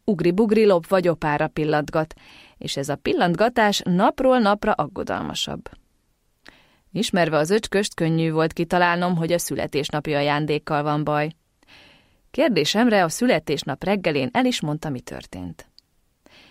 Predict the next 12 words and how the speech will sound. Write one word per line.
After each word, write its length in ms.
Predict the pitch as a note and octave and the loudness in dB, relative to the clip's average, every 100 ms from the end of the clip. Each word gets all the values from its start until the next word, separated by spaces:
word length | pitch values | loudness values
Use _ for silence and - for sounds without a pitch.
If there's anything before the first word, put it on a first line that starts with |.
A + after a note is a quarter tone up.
| _ _ _ | _ _ _
Már 280 | E3 A#3 C4+ | 0 2 4
a 80 | |
vásárlás 640 | G#3 G3+ G3+ F#3+ F#3 F#3 F#3 | 2 2 2 0 2 0 0
utáni 300 | F3+ F#3 F#3 | 0 0 2
napon 320 | F#3 F#3 F#3 | 0 0 0
eszébe 400 | F#3 - E3 D#3 | 0 0 0 2
jutott, 340 | F3 G#3+ C4 | 2 2 0
hogy 160 | A3 G3+ | 0 -2
ha 100 | F#3 | 0
megengedne 680 | F3+ C4 B3 F3+ E3+ D#3+ E3 | 2 4 2 0 0 0 0
egy 140 | D#3 | 0
cukrót, 640 | - - D#3+ E3+ F3 B3+ | -4 -8 -4 0 2 0